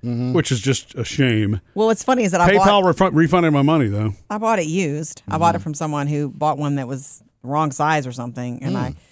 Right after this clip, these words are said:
Speaker 1: Oh, that's good.
Speaker 3: um, I know. I didn't pay full price for it, but I pay, I di-, it wasn't cheap either. But, um, 'cause it's real, it's got the N F L thing and all that. But, um, I'm,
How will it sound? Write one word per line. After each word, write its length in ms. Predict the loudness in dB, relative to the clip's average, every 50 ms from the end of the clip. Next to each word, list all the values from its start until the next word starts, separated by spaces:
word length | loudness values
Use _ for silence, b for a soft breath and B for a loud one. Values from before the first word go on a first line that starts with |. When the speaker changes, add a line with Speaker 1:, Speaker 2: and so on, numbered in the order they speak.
| b -12
Speaker 1:
Oh, 60 | -8 -8
that's 160 | -8 -10 -10
good. 140 | -10 -6 -6
Speaker 3:
um, 220 | -6 -6 -6 -10 -8
I 120 | -6 -6 -4
know. 280 | -4 -4 -4 -4 -6 -2
I 100 | -2 -2
didn't 200 | 0 0 -4 -4 -4
pay 140 | -4 -4 -4
full 340 | -6 _ -2 -2 -2 -2
price 320 | -4 -2 -4 -2 -2 -4 -6
for 200 | -6 -6 -4 -4
it, 60 | -2
but 120 | -2 -2 -2
I 80 | -2
pay, 200 | -2 0 -2 0
I 140 | 2 2 2
di-, 60 | 2
it 140 | 0 -2 0
wasn't 280 | 0 0 0 0 -4 -6
cheap 320 | -4 -2 -2 -2 -2 -4
either. 380 | -4 -6 -4 -6 -6 -8 -10 -12 b b b b b b b b
But, 220 | -4 -2 -2 -2 0
um, 200 | -2 -2 -2 -2
'cause 120 | -4 -4 -6
it's 160 | -6 -8 -6
real, 120 | -4 -4 -4
it's 100 | -2 -2
got 120 | -4 -4
the 80 | -2 -2
N 100 | -2 0
F 140 | -2 0 0
L 140 | 0 0 0
thing 400 | 0 -2 -2 -2 0 0 -2 -2
and 80 | -2 -2
all 160 | -2 -4 -2
that. 300 | -2 -4 -4 -4 -6 -6
But, 180 | -6 -8 -6 -4
um, 480 | -4 -4 -4 -4 -4 -4 -6 -6 -8 -12 _ _ _ _ _ _ _ _ _ _ _ _
I'm, 220 | -4 0 0 0